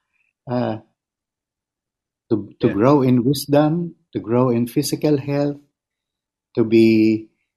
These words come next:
Speaker 1: uh, acceptable to God,
Speaker 2: Hmm.
Speaker 1: in fa-, uh, gain favor with God and gain favor with fellow men. That's the simplest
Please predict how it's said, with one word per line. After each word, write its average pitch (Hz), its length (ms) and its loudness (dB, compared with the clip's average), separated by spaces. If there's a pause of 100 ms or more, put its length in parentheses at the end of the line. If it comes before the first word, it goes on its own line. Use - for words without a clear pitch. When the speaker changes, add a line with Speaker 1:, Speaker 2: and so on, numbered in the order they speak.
(260)
Speaker 1:
uh, 123 240 -10
acceptable 123 760 -2
to 117 160 -6
God, 107 420 -2 (800)
Speaker 2:
Hmm. 101 160 -10
Speaker 1:
in 113 200 -2
fa-, 120 240 0 (120)
uh, 104 240 -8 (540)
gain 110 260 2
favor 120 380 0
with 107 260 -4
God 120 320 -4
and 107 220 -6
gain 110 260 0
favor 117 420 -2
with 110 300 -4
fellow 120 360 -2
men. 117 400 -4 (340)
That's 170 240 -2
the 135 80 -2
simplest 143 600 -2